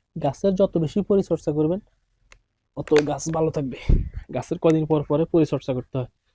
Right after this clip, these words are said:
তবে এখানে প্রচুর গাছের চারা আসছে, এই চারাগুলা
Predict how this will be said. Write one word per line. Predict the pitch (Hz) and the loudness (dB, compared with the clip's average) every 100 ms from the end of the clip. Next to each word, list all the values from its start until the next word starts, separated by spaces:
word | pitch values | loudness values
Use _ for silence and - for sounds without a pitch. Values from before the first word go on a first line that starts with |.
| _ _ | _ _
তবে | 156 | 2
এখানে | 147 180 190 | 2 2 2
প্রচুর | 190 175 190 185 170 | 2 4 4 6 6
গাছের | 160 147 196 185 | 4 2 0 2
চারা | 202 185 151 | 4 6 4
আসছে, | 143 - 220 - _ - _ _ _ _ _ _ _ - | 0 2 0 0 _ -20 _ _ _ _ _ _ _ -4
এই | 156 | -2
চারাগুলা | 160 147 151 175 190 | 0 -2 0 0 0